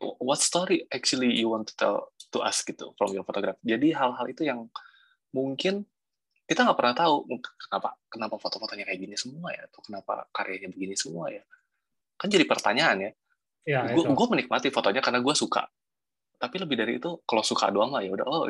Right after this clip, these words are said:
Speaker 1: bagus and then skip. Tapi ini ada, ada suka yang, "Tatar, gue, gue, gue mau tahu dulu ini sebenarnya, eh, background story-nya apa ya." Nah,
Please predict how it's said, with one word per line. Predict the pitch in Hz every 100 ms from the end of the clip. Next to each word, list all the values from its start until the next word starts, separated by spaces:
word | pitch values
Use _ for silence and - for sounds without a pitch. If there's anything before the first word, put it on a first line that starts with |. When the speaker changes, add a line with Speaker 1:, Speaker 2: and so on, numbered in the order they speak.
| - -
Speaker 1:
bagus | 101 104 123
and | 113
then | 110
skip. | - 95 - _ _
Tapi | - - 190
ini |
ada, | 202 143 139 -
ada | - 127 135 160 -
suka | - - - - 165
yang, | 147 156 - _ _ _ _ _ _
"Tatar, | - - 107
gue, | 98 127 -
gue, | 123 139 147 202 190
gue | 127 135 143 143 120
mau | 113
tahu | 110 110 117
dulu | 123
ini | 113 123
sebenarnya, | - 117 113 113 147 - _ _ _ _ _ - _ _ _ _ -
eh, | 107 107 101
background | 101 107 113 113
story-nya | - 113 110 123 - 127
apa | 131
ya." | - - - _
Nah, | 120 117